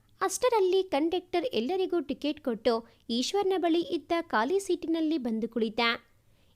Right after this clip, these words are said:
ಈಶ್ವರ್ ಸ್ವಲ್ಪ ಹೊತ್ತು ಯೋಚಿಸಿ ಮಾತು ಶುರು ಮಾಡಿದ. "ಹೌದಾ, ಆ ಕೋಡೂರಿನಲ್ಲಿ ಶವವಾಗಿ ಸಿಕ್ಕ ಹುಡುಗಿ ಇದೇ ಬಸ್ಸಿನಲ್ಲಿ ಬರುತ್ತಿದ್ದಳಂತೆ?" ಎಂದಾಗ ಕಂಡಕ್ಟರ್, "ಹೋ, ಆ ಹುಡುಗಿಯಾ?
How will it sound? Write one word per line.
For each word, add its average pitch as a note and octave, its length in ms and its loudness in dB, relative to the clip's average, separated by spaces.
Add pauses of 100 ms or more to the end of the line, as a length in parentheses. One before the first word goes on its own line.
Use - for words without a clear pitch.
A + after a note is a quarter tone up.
ಈಶ್ವರ್ A4 420 2
ಸ್ವಲ್ಪ G4+ 320 -2
ಹೊತ್ತು F#4+ 320 0
ಯೋಚಿಸಿ D4 500 2
ಮಾತು F#4 360 0
ಶುರು C4 280 0
ಮಾಡಿದ. A#3 340 -2 (1120)
"ಹೌದಾ, D#4 560 2 (280)
ಆ G#4+ 120 8
ಕೋಡೂರಿನಲ್ಲಿ G4 880 6
ಶವವಾಗಿ F#4 600 0
ಸಿಕ್ಕ F#4+ 280 -2
ಹುಡುಗಿ D4+ 600 -2 (100)
ಇದೇ B3 240 2
ಬಸ್ಸಿನಲ್ಲಿ G4 600 2
ಬರುತ್ತಿದ್ದಳಂತೆ?" F4+ 1000 0 (460)
ಎಂದಾಗ A#3+ 420 0 (460)
ಕಂಡಕ್ಟರ್, F#4 640 0 (460)
"ಹೋ, A#3+ 280 0 (220)
ಆ F#4+ 80 6 (100)
ಹುಡುಗಿಯಾ? A#3+ 580 2